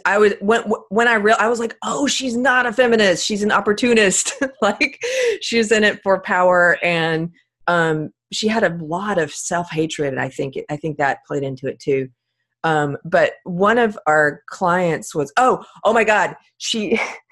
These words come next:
<laughs> she was also, again, like we've talked about, a lot of the white female S J Ws come from extreme, some, not all, but she was, she came from a really wealthy family and was, like,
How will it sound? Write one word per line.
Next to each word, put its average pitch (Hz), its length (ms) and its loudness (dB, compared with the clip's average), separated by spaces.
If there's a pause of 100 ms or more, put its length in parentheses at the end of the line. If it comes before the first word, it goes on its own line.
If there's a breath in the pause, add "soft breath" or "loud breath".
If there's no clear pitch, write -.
<laughs> 453 460 -14
she - 120 0
was 247 120 2
also, 233 520 2
again, 208 280 0
like 180 120 0
we've 175 120 -4
talked 190 240 -2
about, 160 240 0
a - 20 0
lot 175 220 2
of 170 160 -2
the 156 180 -2 (140)
white 170 340 0
female 170 200 -2
S - 160 -4
J 156 100 0
Ws 156 340 -2 (580)
come 180 220 0
from 165 260 -2
extreme, - 480 -6
some, 226 280 0
not 196 160 2
all, 160 300 2 (160 loud breath)
but 190 80 -6
she - 140 0
was, 180 220 0
she - 220 -4
came 208 200 0
from 190 140 -2
a 160 120 2
really 165 320 4
wealthy 156 520 0
family 147 680 -2
and 139 180 -6
was, 139 180 -8
like, 131 220 -2